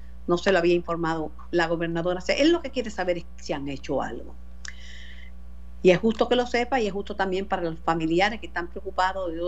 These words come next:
toda la gente que sabe que esa persona dio positivo y enfermó a su familia. Estos son los dramas que se viven en Puerto Rico en estos momentos de, del tiempo de coronavirus. Tengo a la comisionada residente de Puerto Rico en Washington,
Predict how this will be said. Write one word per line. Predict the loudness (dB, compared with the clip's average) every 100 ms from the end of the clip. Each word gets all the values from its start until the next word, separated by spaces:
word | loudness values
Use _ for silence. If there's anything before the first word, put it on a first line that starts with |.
| -4
toda | 2 4
la | 4
gente | 2 -2 -4
que |
sabe | -2 -2 -2
que | -2
esa | -2
persona | 0 -4 -2 -2 -2 -4 -10 -10 -10 -8 4
dio | 6 6
positivo | 2 -2 0 0 0
y |
enfermó | -2 -2 -2 -2
a |
su | -2 2
familia. | 2 4 2 0 -2 -8 -12 -10 -10 -10 -10 -8 -10 -10 -10 -10 -10 -10 -8
Estos | -2 4
son | 6
los | 6
dramas | 4 2 2
que | -4 -4
se | -2
viven | 0 0 0 -2 -4 -6
en | -4
Puerto | -2 2 2
Rico | 0 0 0
en | 0
estos | 0
momentos | 2 2 0 0 2
de, | 2 2 0 -6
del | -8 -8
tiempo | 2 2 4 0
de | 0
coronavirus. | -2 -4 -4 -6 -8 -10 -4
Tengo | 2 4 6
a | 4
la | 2 0 -2 -8
comisionada | -8 -6 0 0
residente | -2 -6 -6 -4
de | -4
Puerto | -6 -6
Rico | -6 -2
en | 2
Washington, | 2 2 -2 -4 -4 -6